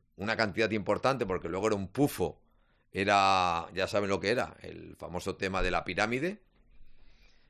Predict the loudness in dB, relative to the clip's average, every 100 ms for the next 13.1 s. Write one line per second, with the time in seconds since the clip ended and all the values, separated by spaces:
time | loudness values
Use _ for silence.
0 | _ _ -8 -4 -2 -2 -4 -8 -12 -20
1 | _ -10 -2 2 2 2 2 4 6 6
2 | 4 2 -2 -4 -6 -12 _ -8 -6 -4
3 | -4 0 2 2 0 0 2 4 4 2
4 | -4 -8 -12 -8 -8 -8 -12 -18 -4 -2
5 | 0 0 0 0 0 2 4 2 0 -6
6 | -10 -10 -8 -12 -10 -10 -8 -8 -4 -2
7 | 0 -2 -4 -6 0 2 2 -2 -20 _
8 | _ _ _ _ _ _ _ _ _ _
9 | -20 -20 _ -4 -2 0 0 6 8 10
10 | 8 6 -6 _ _ -2 0 2 4 4
11 | 4 6 6 6 0 2 2 0 -4 -2
12 | 0 2 2 0 0 0 0 0 0 -2